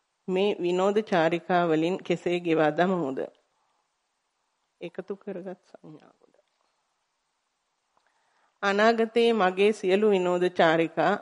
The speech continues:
මයින්ඩ්ෆුල්නස් රිට්‍රීට් වේවායි පතමි. මට ඇති එකම ප්‍රශ්නය, ගෙදර භාර්යාව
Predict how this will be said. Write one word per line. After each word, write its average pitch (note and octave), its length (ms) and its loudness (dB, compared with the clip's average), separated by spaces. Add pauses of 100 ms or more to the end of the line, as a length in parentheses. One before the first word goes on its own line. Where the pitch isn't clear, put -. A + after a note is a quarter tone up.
(220)
මයින්ඩ්ෆුල්නස් G#3 840 0
රිට්‍රීට් F#3+ 580 -2
වේවායි D#3+ 400 2
පතමි. D#3+ 460 -2 (640)
මට F#3 220 0
ඇති F#3+ 340 2
එකම G3 260 0
ප්‍රශ්නය, E3 520 -2 (140)
ගෙදර F3 380 -2
භාර්යාව F3 760 2